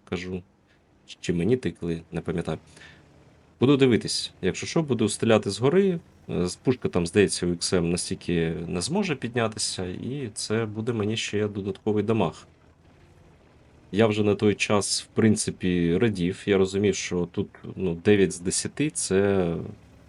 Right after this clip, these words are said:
сто відсотків в нас буде перемога. Дев'ять з десяти, тобто дев'яносто відсотків, сто відсотків буде перемога, да? А як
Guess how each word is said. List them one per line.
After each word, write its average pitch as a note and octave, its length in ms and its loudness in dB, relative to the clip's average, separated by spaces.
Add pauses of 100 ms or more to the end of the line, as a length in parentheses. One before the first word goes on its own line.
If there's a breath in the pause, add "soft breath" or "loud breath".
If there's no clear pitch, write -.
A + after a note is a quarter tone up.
сто - 260 -2
відсотків E2+ 420 -6
в E2+ 40 -4
нас D#2+ 160 -4
буде E2 220 -4
перемога. D#2+ 500 -4 (600)
Дев'ять - 160 -2
з - 60 -10
десяти, E2 420 -6
тобто - 300 -10
дев'яносто D#2+ 420 -4
відсотків, E2 400 -6
сто - 140 -8
відсотків E2 320 -8
буде E2 200 -8
перемога, - 340 -6
да? G2 220 -6
А E2+ 80 -4
як E2+ 140 -2